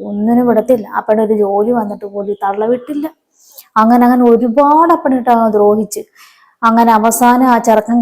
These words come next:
കണ്ടില്ല കേട്ടില്ല എന്നൊക്കെ കുറേയൊക്കെ ശ-, ക്ഷമിച്ച്. ഇപ്പൊ അവൻ എന്ത് ചെയ്ത്, അവനെയും, അല്ല, അവളെയും വിളിച്ച് അവിടെ നിന്ന് ഇറങ്ങി പോയി സ്റ്റേഷനിൽ പരാതി കൊടുത്ത് അമ്മായിമ്മയ്ക്കെതിരെ. സഹിക്കുന്നതിനൊക്കെ ഒരു പരിധിയില്ലേ? അവൻ കുറേയൊക്കെ എൻ്റെ ഉമ്മ ആണെന്നൊക്കെ പറഞ്ഞ് കുറേയൊക്കെ ആ ചെറുക്കൻ അങ്ങ് ക്ഷമിച്ച്.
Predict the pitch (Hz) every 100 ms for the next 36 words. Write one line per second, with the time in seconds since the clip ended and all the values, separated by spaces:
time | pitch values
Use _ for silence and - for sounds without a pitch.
0 | 220 202 220 233 226 214 202 208 220 220
1 | 208 202 196 208 240 208 202 202 202 208
2 | 202 202 196 277 - _ _ - 226 220
3 | 233 214 214 220 214 208 233 226 208 214
4 | _ _ - - 202 202 208 226 277 -
5 | 240 220 185 - 202 202 220 269 277 220
6 | 214 196 254 214 208 208 196 196 240 294
7 | _ _ _ 214 208 214 214 202 208 202
8 | 185 196 202 208 190 190 185 190 196 196
9 | 185 185 185 190 196 - 190 185 240 294
10 | 302 294 277 202 196 254 311 214 180 -
11 | _ _ - - 185 226 254 226 269 294
12 | 277 269 262 254 233 277 240 240 240 240
13 | 233 240 233 214 247 269 262 214 202 208
14 | 190 185 185 190 196 226